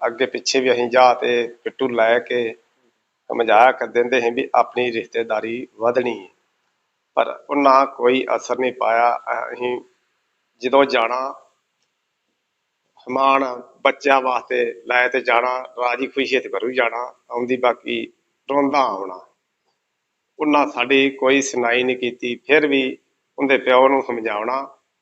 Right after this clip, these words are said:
ਵੀ ਆਖਣਾ ਵੀ ਤੂੰ ਹਾਂ ਆਪਣੀ ਰਿਸ਼ਤੇਦਾਰੀ ਵਧਣੀ, ਉਹਨਾਂ ਦੇ ਪਿਓ ਦੀ ਵੀ ਨਹੀਂ ਸੁਣਨੀ, ਉਹਨਾਂ ਦੇ ਕਿਹੜੀ ਮਾਂ ਤੇ ਦੀ ਭੈਣ ਸੀ। ਮੁੰਡਾ ਇੰਨਾ ਬਹੁਤ ਖਰ ਖਿਲਾਫ ਸਾਡੇ ਤੇ ਜ਼ੁਲਮ ਵੀ ਲਾਉਂਦੇ। ਅਸੀਂ ਤਾਂ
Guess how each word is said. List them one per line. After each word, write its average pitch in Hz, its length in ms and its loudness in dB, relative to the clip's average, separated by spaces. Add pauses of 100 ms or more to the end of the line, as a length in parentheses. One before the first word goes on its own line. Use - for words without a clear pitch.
(160)
ਵੀ 127 220 2
ਆਖਣਾ 127 600 0 (320)
ਵੀ 123 180 -2
ਤੂੰ 127 260 0
ਹਾਂ 123 160 -2
ਆਪਣੀ 127 440 0
ਰਿਸ਼ਤੇਦਾਰੀ 120 600 2
ਵਧਣੀ, 123 360 0
ਉਹਨਾਂ 123 340 -2
ਦੇ 123 60 0
ਪਿਓ 120 320 0
ਦੀ 131 80 -2
ਵੀ 120 100 -2
ਨਹੀਂ 127 140 -2
ਸੁਣਨੀ, 120 420 -6
ਉਹਨਾਂ - 440 -2
ਦੇ 123 60 2
ਕਿਹੜੀ 117 200 -4
ਮਾਂ 123 380 2
ਤੇ 131 200 0 (440)
ਦੀ 117 80 -4
ਭੈਣ 117 500 0
ਸੀ। 127 220 -2 (1120)
ਮੁੰਡਾ 131 480 0 (380)
ਇੰਨਾ 143 220 2
ਬਹੁਤ 147 420 6 (160)
ਖਰ 135 240 -4
ਖਿਲਾਫ 123 400 -6
ਸਾਡੇ 120 400 -2
ਤੇ 120 340 -2 (300)
ਜ਼ੁਲਮ 156 340 6
ਵੀ 151 140 2
ਲਾਉਂਦੇ। 117 460 2 (1400)
ਅਸੀਂ 151 180 2
ਤਾਂ 151 220 0